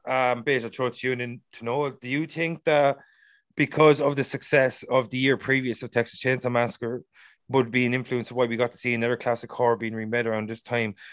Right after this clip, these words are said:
And also, do you think the style twenty-eight Days Later used to craft their rage victims slash zombies is an influence behind Dawn of the Dead having fast zombies instead of slow zombies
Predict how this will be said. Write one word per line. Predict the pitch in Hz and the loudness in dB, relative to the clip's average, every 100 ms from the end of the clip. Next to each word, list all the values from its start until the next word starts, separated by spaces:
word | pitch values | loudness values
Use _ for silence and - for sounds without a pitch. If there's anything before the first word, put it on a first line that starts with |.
| - | -4
And | 120 123 | -2 2
also, | 123 135 131 127 120 | 4 4 4 2 2
do | 117 | 0
you | 127 | -2
think | 120 127 123 - | 2 0 0 -2
the | 123 117 117 117 113 113 117 110 | 2 6 6 6 6 4 2 -2
style | - - 131 127 | -4 2 2 2
twenty-eight | - 123 123 113 | -2 -4 -4 -2
Days | 117 110 | -2 2
Later | 120 123 117 | 2 4 2
used | 120 117 110 | 0 -4 -8
to | - | -10
craft | - 113 - | -2 -2 2
their | 127 123 | 2 4
rage | 113 117 113 | 4 2 2
victims | 107 117 110 107 | -2 -4 -6 -4
slash | 123 113 113 | 0 0 2
zombies | 120 127 113 110 - - - - - | 0 0 -6 -10 -14 -20 -20 -12 2
is | 123 113 | 4 4
an | 110 117 120 | 0 0 2
influence | 123 123 120 117 117 110 - - | 0 -2 -4 -2 -2 -6 -10 -8
behind | 123 104 120 117 113 107 - | -4 0 0 0 -2 -4 0
Dawn | 120 117 | 0 0
of | |
the | 107 | -2
Dead | 117 110 | 0 2
having | 117 107 | 2 0
fast | - 110 107 | 2 2 4
zombies | 110 107 107 | -2 -2 -6
instead | 98 117 101 | -8 -8 -8
of | |
slow | - 113 110 | -6 -2 -2
zombies | 110 107 98 95 82 | -2 -4 -6 -12 -16